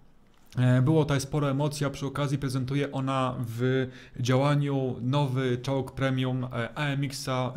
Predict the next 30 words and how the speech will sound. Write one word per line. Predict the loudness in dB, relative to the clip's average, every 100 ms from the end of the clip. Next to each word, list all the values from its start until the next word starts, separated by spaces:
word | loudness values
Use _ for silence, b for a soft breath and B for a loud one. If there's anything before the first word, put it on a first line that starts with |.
| -4
Chasseur | -4 0 2 2
du | 0 -2 0
Char. | 0 0 -2 B B B B
E, | -4 0 2 4 4 4
także, | 2 0 2 2 2
no | 0
moi | 0
drodzy, | 2 0 -2 -6
odznaka | -4 -2 -2 -2
mistrzowska, | -2 -2 -4 -4 -4 -2
as | -4 -4
pancerny, | -6 -4 -2 -2 -2 -2 -2
medal | -2 0 0 -2
Kołobanowa, | 0 0 0 0 -2 -2 -4
obrońcy, | -2 0 0 0 -2 -2 -2 -4 B B -14
e, | -6 -4 -2
duży | -2 0 0
kaliber | -2 -2 -2 -2 -2
oraz | -2 -4
specjalista. | -4 -4 -2 -2 -2 -2 -2 -2 -6 B B B -10
Em, | -6 -4 -2 -4 -6 -10 -16 _ -14
sto | -6 -2 0
dwadzieścia, | 2 0
ale | 0
to, | 0 0 -2 -4 -10 -6
do | -2
tego | -2 -2
przejdziemy | -4 -2 -2 0
za | -2
chwilkę. | -4 -4 -4 0 -2